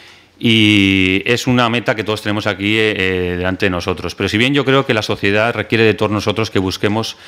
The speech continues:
soluciones eficientes para poder, eh, contribuir con el medio ambiente. Creo que, bueno, es un reto muy importante, creo que todos tenemos que colaborar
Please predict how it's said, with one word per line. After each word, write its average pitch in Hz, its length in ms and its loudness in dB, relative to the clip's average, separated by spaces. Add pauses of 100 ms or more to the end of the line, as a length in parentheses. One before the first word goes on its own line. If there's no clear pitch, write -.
(180)
soluciones 117 460 0
eficientes 120 680 0 (440)
para 98 200 -2
poder, 107 260 -2 (120)
eh, 113 140 0
contribuir 101 520 -2
con 104 120 0
el 101 40 0
medio 98 200 2
ambiente. 90 460 -4 (840)
Creo 117 240 2
que, 107 340 0
bueno, 104 300 -4
es 107 160 -6
un 117 80 0
reto 107 200 0
muy 104 140 2
importante, 113 640 0
creo 104 160 -2
que 104 80 -2
todos 104 200 -2
tenemos 104 280 -2
que 98 100 0
colaborar 110 640 0